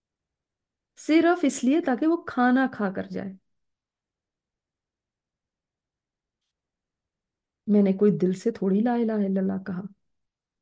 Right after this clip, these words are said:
सिर्फ जुबान की हद तक कहा था। मैं कुछ इसको सच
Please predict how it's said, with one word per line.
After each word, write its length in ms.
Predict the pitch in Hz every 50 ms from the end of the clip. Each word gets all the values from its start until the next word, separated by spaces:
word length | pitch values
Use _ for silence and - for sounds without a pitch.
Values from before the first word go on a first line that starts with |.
| _
सिर्फ 240 | - - 330 302 262
जुबान 420 | 233 196 220 190 185 190 196 196
की 120 | 196 196 202
हद 200 | 180 185 185 - -
तक 120 | 196 196
कहा 220 | - 202 190 190
था। 160 | 190 - 247 247 - _ _ - - - _ _ _ _ _ _ _ _ _ _ _ _ _ _ _ _ _ _ _ _ _ _ _ _ _ _ _ _ _ _ _ _ _ _ _ _ _ _ _ _ _ _ _ _ _ _ -
मैं 140 | 208 220 208
कुछ 260 | 208 226 214 214 -
इसको 260 | 208 202 208 - 226
सच 320 | 214 - - 208 202 202